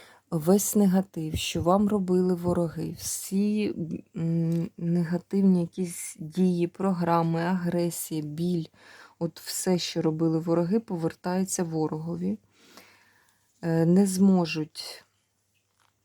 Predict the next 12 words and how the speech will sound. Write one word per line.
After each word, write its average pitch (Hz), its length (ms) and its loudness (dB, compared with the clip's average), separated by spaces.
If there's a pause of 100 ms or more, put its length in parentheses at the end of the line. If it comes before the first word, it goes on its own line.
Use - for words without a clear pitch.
(720)
е, 156 280 0
вас 165 300 2
чіпати. 160 520 -6
Тут 170 220 -4
дуже 175 300 0
сильна 170 640 0 (320)
захист 165 880 -4 (160)
янголів-охоронців, 170 1500 -2
вас 160 280 -8
охороняють. 160 720 -4
Все, - 260 -6
що 156 340 -8